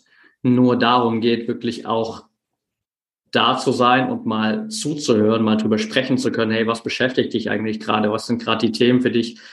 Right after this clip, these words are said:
die relevant sind, die dich vielleicht auch ablenken, wo du auf dem Fußballplatz stehst und merkst, krass, mir gehen gerade Dinge durch den Kopf, die haben eigentlich gar nichts mit dem Fußball hier zu tun, aber irgendwie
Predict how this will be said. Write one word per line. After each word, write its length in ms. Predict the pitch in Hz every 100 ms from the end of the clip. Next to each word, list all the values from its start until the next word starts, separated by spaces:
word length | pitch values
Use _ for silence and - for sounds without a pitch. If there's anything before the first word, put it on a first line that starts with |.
| - -
die 300 | 120 110 110
relevant 720 | 107 107 117 110 107 113 147
sind, 400 | 147 123 117 117
die 60 | 120
dich 180 | 117 -
vielleicht 260 | 117 -
auch 160 | 92 -
ablenken, 720 | 143 - 123 107 - 113 107
wo 100 | 113
du 260 | 113 113 - - -
auf 160 | 113 110
dem 140 | 117
Fußballplatz 540 | - 139 151 - 120 -
stehst 300 | 123 120 127
und 120 | 113
merkst, 320 | 117 123 - _ _ _ _
krass, 340 | - 110 - -
mir 120 | 117
gehen 160 | 113
gerade 320 | 110 117 110 -
Dinge 220 | 123 131
durch 160 | 123
den 120 | 127 117
Kopf, 260 | 131 139
die 80 | 135
haben 80 | 120
eigentlich 220 | 113 110
gar 160 | 117 127
nichts 200 | 135 -
mit 100 | 123
dem 100 | 117
Fußball 360 | 143 139 127
hier 140 | 120 127
zu 120 | -
tun, 420 | - 170 175 170
aber 200 | 127 123
irgendwie 560 | 127 127 123 123 123